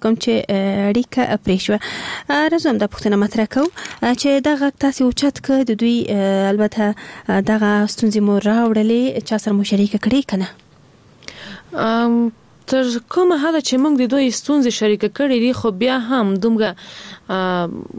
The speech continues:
Speaker 2: جواب نه ده، مثبت جواب نه ده ورته ورکړل شوی. ام، او دې ته
Speaker 1: علت
Speaker 2: دې نه
Speaker 1: په څه کې ګورئ؟ څه ځواب ورکړل شو؟ البته دغه ستونزه چې په غزني کې د خ-، نجونو ښوونځي نشته دي، نجونې له بېلابېلو ستونزو سره مخامخ دي.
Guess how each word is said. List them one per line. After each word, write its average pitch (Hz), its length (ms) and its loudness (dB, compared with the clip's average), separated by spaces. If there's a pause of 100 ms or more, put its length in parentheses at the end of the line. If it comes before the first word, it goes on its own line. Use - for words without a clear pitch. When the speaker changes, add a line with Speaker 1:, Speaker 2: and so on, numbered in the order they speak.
(200)
Speaker 2:
جواب 226 480 0
نه 233 120 2
ده، 190 160 0
مثبت 208 420 -2
جواب 220 280 0
نه 208 100 2
ده 185 80 0
ورته 170 280 0
ورکړل 180 200 -2
شوی. 214 440 0 (480)
ام، 190 680 0 (260)
او 196 640 0
دې 226 180 0
ته 208 440 0 (720)
Speaker 1:
علت 294 220 2
Speaker 2:
دې - 20 2
نه 247 160 2
Speaker 1:
په 233 60 -2
څه 233 80 -2
کې 220 140 0
ګورئ؟ 214 220 4
څه 233 180 -2
ځواب 196 300 2 (100)
ورکړل 202 440 2
شو؟ - 140 0
البته 202 280 0
دغه 202 120 2
ستونزه 202 320 0
چې - 180 0 (480)
په 196 240 2
غزني 208 220 2
کې 196 440 0
د 202 120 0
خ-، - 220 -4
نجونو 202 380 4
ښوونځي 202 400 0
نشته 214 280 0
دي، 202 200 2
نجونې 196 260 2
له 190 100 2
بېلابېلو 190 420 2
ستونزو 175 320 -2
سره - 160 -4
مخامخ - 440 -4
دي. - 80 -18